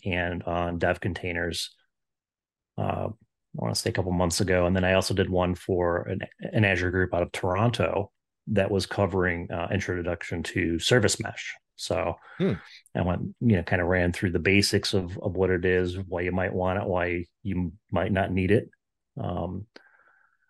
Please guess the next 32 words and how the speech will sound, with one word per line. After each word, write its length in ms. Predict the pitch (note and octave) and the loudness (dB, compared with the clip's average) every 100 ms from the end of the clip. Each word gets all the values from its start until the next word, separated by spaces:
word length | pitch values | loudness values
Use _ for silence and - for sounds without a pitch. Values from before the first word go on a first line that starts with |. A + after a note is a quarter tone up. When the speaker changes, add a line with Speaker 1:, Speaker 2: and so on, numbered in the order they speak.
| _ | _
Speaker 1:
what 240 | G2+ G#2 | 0 2
some 140 | - F#2+ | 2 2
of 60 | |
the 60 | F2+ | 2
major 300 | F#2 F#2 F2 | 2 0 -2
players 420 | - G2 F#2 E2+ | 0 2 2 2
are 360 | F2+ F2 E2+ F2 | 0 0 -2 -2
and 180 | E2+ E2 - | -6 -12 -16
key 140 | - G2+ | -4 0
benefits 500 | E2 E2 - F2+ - | 0 -2 -4 -4 -4
and 100 | G2 | -6
stuff 200 | - - | -4 -6
like 140 | - - | -8 -6
that. 240 | - - - - - - - _ _ - | -4 -4 -8 -20 -20 -20 -20 _ _ -6
Um, 480 | F2+ F#2+ G2 G2 A2+ _ _ - | -6 -4 -2 -4 -6 _ _ -2
the 500 | G2+ G#2 G2 G2 F#2 | 4 6 8 6 6
sessions 420 | - A2 B2 G2+ | 4 4 4 4
at 100 | G2 | 2
Ignite 440 | F2 F#2 F2+ F#2+ | 2 0 0 0
were 220 | A2 F#2 F2+ | 0 0 0
actually 320 | F#2 - G2+ | -2 -2 -2
around 400 | F2+ F2+ E2 E2+ | -2 -4 -6 -8
cloud 300 | - G2 G2 | -2 -2 0
for 80 | G#2 | -2
healthcare 460 | F#2+ F#2 - G2 | -2 -2 0 0
and 80 | F2+ | 0
cloud 240 | - F#2 - | -2 -4 -4
for 100 | F2 | -6
retail. 400 | F2+ - C3 G#3+ | -4 0 2 2
So 180 | - | 2
it 60 | G2 | 4
was, 220 | G2 G#2 | 4 4